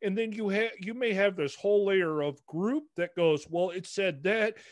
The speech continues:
and go back three months later and it says something else. So the, the consistency, and you're seeing guys going back, and it's like, "Well, if you want to read truth, where do you go?" A lot of people say, like, the early nineteen hundreds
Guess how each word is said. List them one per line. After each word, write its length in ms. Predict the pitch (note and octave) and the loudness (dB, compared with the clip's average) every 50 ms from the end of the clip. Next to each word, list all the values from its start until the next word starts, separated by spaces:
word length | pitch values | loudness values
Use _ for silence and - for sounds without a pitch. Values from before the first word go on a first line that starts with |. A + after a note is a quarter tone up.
| - _ - | -16 _ -6
and 120 | G3+ F3 | -6 -2
go 140 | F3 A3 G#3 | 0 0 0
back 320 | G3 G#3+ G3+ G#3 F#3 - | 2 4 4 2 2 0
three 220 | - - A3+ B3 B3+ | -6 -12 -12 -10 -6
months 340 | A#3 G3 F#3 F3 - - | -4 -4 -4 -4 -6 -6
later 380 | G3 G3+ A3+ C4 B3 A#3+ G#3+ F3+ | -4 -4 -4 -2 2 2 2 2
and 80 | D3+ D#3 | 2 -2
it 100 | D#3+ - | -6 -6
says 260 | - - F#3+ F#3 - | -4 -4 -4 -4 -4
something 520 | - - G3+ G3 F#3 - - E3+ D#3 D3+ | -4 -4 -4 -4 -4 -6 -12 -12 -8 -6
else. 420 | E3+ G#3 B3 A3+ F3+ E3+ - - - _ _ - - - - | -4 -4 -4 -4 -4 -6 -8 -12 -18 _ _ -20 -20 -20 -18
So 420 | - - A3 G3+ F#3 E3+ D3+ - _ - | -4 0 2 2 2 0 -2 -6 _ -10
the, 140 | F3+ F3 - _ _ _ _ _ _ - - - F#3 G3 F3 D3+ _ _ _ _ _ - | -10 -10 -10 _ _ _ _ _ _ -20 -20 -20 -18 -18 -18 -18 _ _ _ _ _ -4
the 220 | F3+ D#3+ D3 C3 - | -2 0 0 -2 -4
consistency, 1300 | - C#3+ B2 - - - - B3 C4+ A#3+ - - - G#3+ E3 - - - - - C3+ B2 C3 F3 G3 _ _ _ _ _ _ _ _ _ _ _ _ _ _ _ _ _ _ _ - | -8 -14 -14 -12 -12 -10 -8 -8 -8 -8 -8 -10 -10 -12 -12 -12 -12 -14 -14 -14 -14 -14 -14 -16 -18 _ _ _ _ _ _ _ _ _ _ _ _ _ _ _ _ _ _ _ 0
and 160 | G3 G3 G3 | 0 0 0
you're 140 | G3+ A3 G#3 | 0 -4 -6
seeing 480 | G3+ - - C4 C4 B3+ A#3+ A3 G#3+ E3 | -6 -8 -10 -8 -8 -6 -6 -6 -6 -4
guys 480 | D3+ D#3 D#3+ F3 F3+ G3+ F#3+ F3+ E3 | -2 0 2 4 4 2 2 0 -2
going 460 | - - F3+ F3+ F3+ F3+ F3 E3+ E3 D3 | -2 0 2 2 2 2 0 -2 -6 -6
back, 400 | D3 E3 E3+ F3+ G#3 G#3+ G#3 - | -4 -2 2 2 2 0 0 -4
and 100 | F3+ E3+ | -8 -8
it's 220 | D#3+ D3 - - | -8 -8 -8 -8
like, 240 | - D#3+ D3+ D3+ D3 - - | -6 -4 -4 -4 -4 -6 -4
"Well, 320 | E3+ E3+ E3+ E3 D#3 - B2+ C3+ D3+ - _ _ _ _ _ _ | -2 -2 0 -2 -2 -6 -12 -18 -20 -20 _ _ _ _ _ _
if 180 | - D3 - - | -20 -18 -14 -12
you 80 | A3 A#3 | -6 -4
want 160 | B3 B3 A#3+ | -2 -2 -2
to 40 | G#3+ | -2
read 300 | G3+ G3+ G3+ G#3 F3+ - | -4 -4 -4 -4 -6 -8
truth, 380 | - - - A3+ A#3 F#3+ - - | -10 -10 -8 -8 -8 -10 -10 -10
where 140 | - E3+ E3 | -10 -8 -8
do 80 | D#3+ | -6
you 140 | D3+ D#3 D3 | -6 -8 -6
go?" 500 | C3+ C3 D#3+ F3+ F3+ D3+ G#2 - - - - | -4 0 2 2 2 2 0 -4 -12 -18 -16
A 60 | A#2 | -8
lot 140 | B2 C3+ G#3+ | -4 -4 -4
of 100 | - - | -4 -4
people 300 | - G#3 G3 - G#3 G3 | -8 -12 -8 -6 -6 -6
say, 340 | F3 - - F3 D#3+ D#3+ D#3 | -6 -6 -4 -4 -2 -2 -2
like, 260 | C#3+ C3+ C#3+ C3+ - | -4 -4 -4 -6 -8
the 80 | - - | -10 -12
early 280 | D3+ D3 D3 D#3+ D3 | -10 -8 -6 -6 -6
nineteen 460 | C#3 D3 D3 D3 C#3+ - - D#3 C#3 | -6 -6 -8 -8 -8 -10 -12 -10 -8
hundreds 560 | C3+ C#3+ D#3 D#3+ C#3 A#2 G#2 - - - - | -6 -6 -6 -6 -6 -10 -12 -14 -16 -18 -20